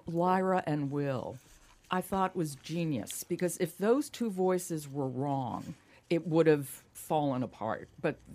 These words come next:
Joanna Wyatt as Lyra was perfect,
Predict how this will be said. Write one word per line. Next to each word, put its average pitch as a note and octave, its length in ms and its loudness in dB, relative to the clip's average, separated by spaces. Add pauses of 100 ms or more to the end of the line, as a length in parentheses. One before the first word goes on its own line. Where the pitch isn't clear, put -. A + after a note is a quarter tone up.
(100)
Joanna F3+ 400 4
Wyatt D3+ 520 2
as C3+ 180 -4
Lyra C3+ 560 -2 (480)
was D#3+ 460 4 (120)
perfect, - 640 0